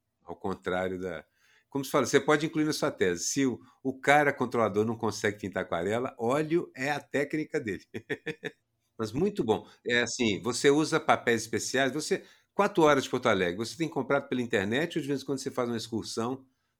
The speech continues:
pra numa papelaria e tal, e aí faz o estoque e volta pra, pra terra?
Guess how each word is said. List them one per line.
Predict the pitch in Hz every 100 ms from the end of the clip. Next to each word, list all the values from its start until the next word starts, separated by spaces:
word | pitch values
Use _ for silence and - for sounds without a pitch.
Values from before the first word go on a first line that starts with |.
| -
pra | 107
numa | 110
papelaria | 104 95 104 95 87 107 110
e | 98
tal, | - 104 107
e |
aí | 104
faz | 110 110 98
o |
estoque | 90 - 98 104 104 98
e |
volta | 92 95 95
pra, | - 85 78 _ _ _ _
pra | 82
terra? | - 82 67 76